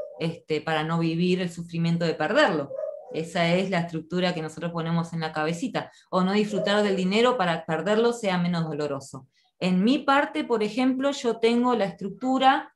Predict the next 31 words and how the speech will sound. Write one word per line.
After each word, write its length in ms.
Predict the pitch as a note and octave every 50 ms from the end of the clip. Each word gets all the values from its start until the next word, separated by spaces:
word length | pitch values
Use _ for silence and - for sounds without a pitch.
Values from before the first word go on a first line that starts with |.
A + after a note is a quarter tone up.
| _
todavía, 800 | _ F3 E3 E3 D#3+ D#3+ F3 F#3 F3+ F3+ F3+ G#3 C4+ - - - _ _
que, 280 | - - - - - _
que 100 | - -
ya 220 | - - D3 C#3+
la, 260 | C#3+ C#3 C#3 C#3 - _ _ _ _ _ _
ahora 260 | - C3+ C#3 D3 D3+
no 120 | D3 D3 C#3+
me 80 | D3
va 100 | D3 D3+
a 80 | D#3 D3+
quedar 240 | - - C#3+ C#3+ C#3
otra 240 | C#3+ C#3+ - D3 D3
que 60 | E3
<laughs> 80 | E3
empezar 320 | E3+ F3 E3+ - - G3+ G3
a 40 | F#3
movilizarla, 880 | F#3 E3+ E3+ E3+ F#3 F#3 A#3+ A#3+ - - C#4 C4 B3+ B3+ C4 C4 - - - - - - - _ _ _
de, 560 | G3 F#3+ A3+ A#3 A#3+ C4 C#4 C4+ - G#3+ G3+
este, 560 | F3+ E3+ - - F#3+ F#3 F#3 F3+ F3 F3 F3
si 240 | F3 - - G3+ -
tenés 360 | G3 G3+ G3+ G#3+ A#3+ B3+ B3
dinero, 640 | C4 B3 A#3 A#3+ B3 B3 B3+ C4 C#4 D4+ - - _ _ _ _ _ _
lo 160 | - F#3+ F#3 F#3
vas 220 | G3 G3+ F#3+ -
a 140 | G#3 G3+ G3+
perder 640 | G3 F#3+ F#3 F#3+ F#3 F#3+ F#3+ F3+ F3 F3 E3+ - - _ _ _ _ _ _ _ _ _ _ _ _
o 260 | D3+ D#3+ D#3+ D#3 D#3
lo 100 | D#3 E3
vas 240 | E3+ F3+ F3+ - G3
a 80 | F3+
malgastar. 840 | F3 F3 D#3+ D#3+ D#3+ D#3 D3+ D3+ D3+ - _ - D3 C#3+ - - -